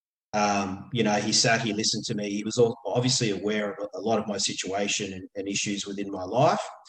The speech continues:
He had a good understanding of my history, he had no hesitation in referring me to, um, to this centre. Um, it was written all over me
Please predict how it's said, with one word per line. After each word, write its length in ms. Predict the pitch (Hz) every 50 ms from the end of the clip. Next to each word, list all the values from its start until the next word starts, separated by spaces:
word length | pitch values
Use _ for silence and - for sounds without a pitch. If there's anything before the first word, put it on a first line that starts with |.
| - - - - _ -
He 80 | -
had 100 | 98 95
a 160 | 98 95 92
good 180 | 95 - 113 104
understanding 520 | 101 101 98 - - - 104 101 101 101
of 60 | 101 98
my 140 | 98 95
history, 640 | 92 95 110 107 - - - 117 113 110 110 113 - - - _ _ _ _ -
he 80 | 143
had 140 | 147 143 139
no 140 | 139 139 123
hesitation 840 | 123 123 - 107 107 - - 110 107 104 - _ - - 110 98 101 -
in 120 | 104 107
referring 420 | 104 101 101 - 104 101 101 98 101
me 200 | 101 95 92 95 - -
to, 260 | 113 101 98 98 98 -
um, 320 | 87 95 98 95 92 90 - - _ _ _ _ _ -
to 140 | - - 113
this 280 | 104 104 98 98 -
centre. 460 | - 107 101 101 - 110 98 95 95 - - - _ _ _ _ -
Um, 440 | - 92 95 95 92 92 - - - _ _ _
it 120 | 110 110 104
was 180 | 104 - -
written 200 | 120 127 - 110
all 160 | 110 101 101
over 220 | 101 104 104 98 98
me 300 | 101 98 95 92 92